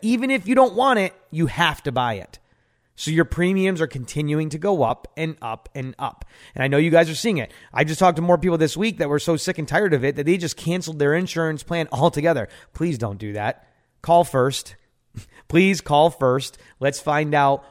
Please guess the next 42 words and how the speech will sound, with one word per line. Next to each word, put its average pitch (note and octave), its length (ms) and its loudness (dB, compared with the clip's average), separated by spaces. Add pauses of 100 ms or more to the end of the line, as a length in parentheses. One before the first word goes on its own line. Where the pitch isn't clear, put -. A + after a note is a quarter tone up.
what C#3 260 -2
we F3+ 80 6
can C#3 140 0
do F3+ 180 2
for C#3 220 2
you, C#3 180 0
'cause A#2+ 180 -8
you C3+ 60 -2
don't F#3+ 220 6
wanna E3 140 2
go C#3+ 120 2
without C#3 300 2
health C3+ 200 -2
coverage A2+ 360 -4
at G2+ 80 -8
all. - 240 -14 (240)
All A2 80 -10
right? A2 260 -6 (180)
Uh, C#3 200 4
phone F#3 180 4
number F#3+ 140 4
to F3+ 60 6
reach F3+ 180 4
the D#3+ 60 -4
show, D3+ 220 4
two G3 280 0
three E3 220 -2
nine, C3 380 0 (440)
six - 340 0
three D#3+ 280 -2
three, B2 400 -4 (800)
three D#3+ 220 2
one D3+ 280 2
four A#2+ 240 0
zero. C3+ 320 4
Again, A#2+ 300 -6
two F#3 200 -2
three D#3+ 200 -4
nine, C#3+ 340 -2 (400)
six - 380 -2
three F#3+ 240 -2
three, D3 420 -2